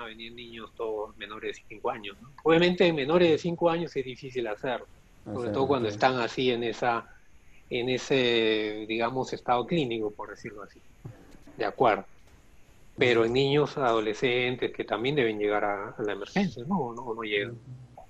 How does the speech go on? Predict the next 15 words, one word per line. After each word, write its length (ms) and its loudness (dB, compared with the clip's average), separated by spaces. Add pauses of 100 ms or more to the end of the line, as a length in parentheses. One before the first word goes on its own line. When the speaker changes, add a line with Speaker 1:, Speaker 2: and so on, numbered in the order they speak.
(340)
Speaker 1:
O 80 -2
los 100 4
mandan 280 4
al 80 6
hospital 320 2
del 80 2
niño. 240 -4 (420)
O 80 2
al 100 8
Loaiza, 360 4
porque 180 0
no 80 -2
hay 80 -2
cama. 300 -8 (400)
Speaker 2:
Ajá. 280 0